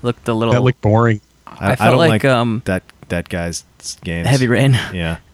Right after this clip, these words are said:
Speaker 1: I was like, "This is either from the Heavy Rain guy or it's from Until Dawn guys," 'cause this looks like one of the two.
Speaker 3: No, yeah, Heavy Rain.
Speaker 1: It could be, if,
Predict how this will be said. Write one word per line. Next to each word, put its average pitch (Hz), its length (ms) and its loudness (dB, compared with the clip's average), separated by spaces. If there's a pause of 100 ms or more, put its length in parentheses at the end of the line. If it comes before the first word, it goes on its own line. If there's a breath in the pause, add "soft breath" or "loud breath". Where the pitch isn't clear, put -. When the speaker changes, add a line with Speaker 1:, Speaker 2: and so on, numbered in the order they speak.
Speaker 1:
I 123 120 0
was 139 120 2
like, 135 140 2
"This 160 120 -2
is 170 60 -4
either 185 120 0
from 151 100 -2
the 117 60 2
Heavy 143 160 2
Rain 139 180 2
guy 135 220 4
or 117 100 2
it's 101 140 -4
from 107 340 -2
Until - 260 -4
Dawn 85 240 -4
guys," 71 240 -8
'cause - 160 -10
this - 120 -6
looks - 160 -8
like 85 200 -8
one 85 140 -8
of 78 80 -8
the 78 60 -8
two. 87 260 -6
Speaker 3:
No, 76 220 -6
yeah, 76 200 -8
Heavy 78 140 -12
Rain. 78 240 -10 (560)
Speaker 1:
It 127 80 -6
could 151 140 -6
be, - 260 -2
if, - 220 -2